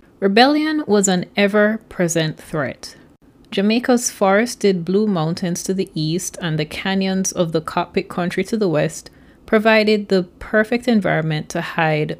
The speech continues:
Maroon communities. Maroons remained in contact with these plantation slaves, bartering with them, encouraging them to join,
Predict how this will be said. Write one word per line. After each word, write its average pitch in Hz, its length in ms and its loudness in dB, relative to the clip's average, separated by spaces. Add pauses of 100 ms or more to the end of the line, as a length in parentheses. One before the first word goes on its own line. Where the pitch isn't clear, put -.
Maroon 156 420 -2
communities. 196 840 -4 (800)
Maroons 240 640 2 (120)
remained 208 440 2
in 185 140 -4
contact 214 520 -2
with 190 140 -2
these 196 200 -2
plantation 175 600 -2
slaves, - 480 -8
bartering 180 640 0
with 180 160 -2
them, 165 800 -4
encouraging 196 540 2
them 185 160 2
to 220 100 0
join, 160 560 0